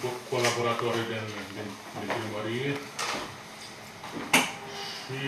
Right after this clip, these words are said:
eh, aș începe cu câteva considerații în legătură cu ineditul ședinței de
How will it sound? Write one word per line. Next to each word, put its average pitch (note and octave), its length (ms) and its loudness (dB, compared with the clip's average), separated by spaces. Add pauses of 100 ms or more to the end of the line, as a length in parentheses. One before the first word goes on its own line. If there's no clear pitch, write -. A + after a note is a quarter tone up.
(240)
eh, B2+ 220 2 (1400)
aș B2 100 0 (140)
începe C3 340 2 (120)
cu B2 120 -4 (1600)
câteva A#2+ 360 4 (500)
considerații A#2 840 -2 (2000)
în A#2 160 2
legătură A#2+ 420 0 (120)
cu A#2+ 100 6 (340)
ineditul B2 600 6 (1400)
ședinței A#2 520 2
de A#2 40 4